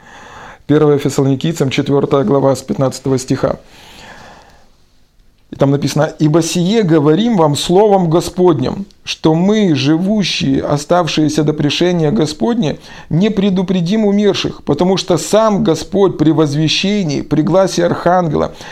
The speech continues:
и при трубе Божией сойдёт с неба, и мёртвые во Христе воскреснут прежде. Потому что мы,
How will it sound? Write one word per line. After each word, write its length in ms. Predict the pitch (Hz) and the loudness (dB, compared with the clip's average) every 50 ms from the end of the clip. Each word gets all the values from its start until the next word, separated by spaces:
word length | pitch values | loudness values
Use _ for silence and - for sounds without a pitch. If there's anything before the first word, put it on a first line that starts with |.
| - - | -12 -6
и 100 | - 165 | -4 -2
при 200 | 156 160 180 190 | -2 0 0 0
трубе 360 | - 190 180 180 170 196 202 | 0 0 0 0 2 2 2
Божией 420 | 190 202 185 196 214 196 170 156 151 | 2 2 0 0 0 0 0 0 0
сойдёт 540 | 151 - 185 175 175 175 165 202 202 - - | 0 0 0 0 0 0 0 0 0 0 -2
с 100 | - 175 | -2 -2
неба, 420 | 175 208 220 208 214 - - - - - - - - - | 0 0 0 0 0 0 -2 -4 -8 -16 -20 -20 -12 -6
и 120 | - 156 170 | -2 0 0
мёртвые 520 | 180 196 214 226 214 - - 185 175 160 | 2 2 2 2 0 0 0 2 2 2
во 160 | 147 160 165 | 2 2 0
Христе 400 | 165 175 170 160 160 - 202 196 | 0 0 -2 -2 -2 -2 -2 0
воскреснут 680 | 185 175 165 165 - 180 175 185 185 180 - 175 160 165 | 2 0 0 0 -2 -2 -2 0 -2 -2 -2 -4 -4 -2
прежде. 500 | - 208 175 170 147 120 175 - - - - - - - - - - - | 0 0 0 0 0 -2 -4 -6 -8 -10 -14 -20 -20 -20 -20 -12 -4 -2
Потому 300 | 147 151 180 180 185 180 | -2 0 2 0 0 0
что 220 | - - 185 185 | -2 0 0 0
мы, 500 | 185 185 196 208 220 220 196 151 143 | 2 2 2 2 2 2 0 0 -2